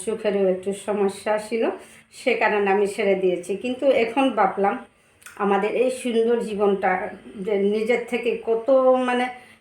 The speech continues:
নিজের থেকে একটা, কি বলবো, যে চক্রবিহুতে নিজে পড়ে গেছি,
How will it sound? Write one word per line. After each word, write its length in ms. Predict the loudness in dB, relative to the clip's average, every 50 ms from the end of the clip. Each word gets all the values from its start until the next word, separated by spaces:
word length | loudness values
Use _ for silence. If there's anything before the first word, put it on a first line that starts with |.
| _ -6
নিজের 300 | -4 -2 0 -2 -2 -2
থেকে 240 | -4 -4 -4 -2 0 2 2 2 2 0
একটা, 260 | -2 -2 -2 0 2 2 4 2 2 0 -2 -4 -8 -14 -20 _ _ _ _ _ _ _ _ _ _ _ -20 -20 -20 -20 _ -6
কি 120 | -4 -4 -2
বলবো, 320 | -2 -2 -2 -2 -4 -6 -10 -12 -16 -20 _ _ _ _ _ _ _ _ _ _
যে 100 | -4 -2 -2 2 4
চক্রবিহুতে 840 | 6 6 6 6 4 4 4 4 2 0 0 0 0 2 4 6 6 6 6 6
নিজে 380 | 2 0 0 0 2 2 0 0 0 0
পড়ে 200 | 0 2 2 4
গেছি, 260 | 4 2 0 0 0